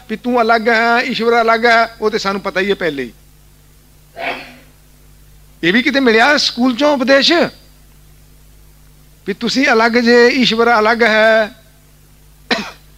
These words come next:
ਇਹ ਤੁਹਾਡੇ ਨਾਲ ਜੀਵ ਅਲੱਗ ਹੈ, ਇਹ ਉਹਦੇ ਨਾਲੋਂ ਅਲੱਗ ਹੈ? ਉਹ ਕਹਿੰਦੇ ਨਹੀਂ, ਇਹਨਾਂ ਵੱਲ ਨਾ ਦੇਖੋ, ਧਾਗੇ ਵੱਲ ਦੇਖੋ।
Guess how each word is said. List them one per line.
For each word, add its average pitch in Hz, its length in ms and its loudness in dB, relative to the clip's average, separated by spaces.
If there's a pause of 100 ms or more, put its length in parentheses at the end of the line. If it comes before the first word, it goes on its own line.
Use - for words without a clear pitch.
(480)
ਇਹ 254 140 4
ਤੁਹਾਡੇ 208 280 0
ਨਾਲ 220 140 -2
ਜੀਵ 214 340 -2
ਅਲੱਗ 220 260 0
ਹੈ, 214 260 2
ਇਹ 247 380 -2
ਉਹਦੇ 240 300 2
ਨਾਲੋਂ 247 240 2
ਅਲੱਗ 220 240 0
ਹੈ? 208 500 0 (720)
ਉਹ 180 120 -4
ਕਹਿੰਦੇ 233 280 -2
ਨਹੀਂ, 247 300 0
ਇਹਨਾਂ 226 260 0
ਵੱਲ 220 160 0
ਨਾ 240 80 0
ਦੇਖੋ, 220 300 -2
ਧਾਗੇ 156 380 -2
ਵੱਲ 214 220 0
ਦੇਖੋ। 160 380 -4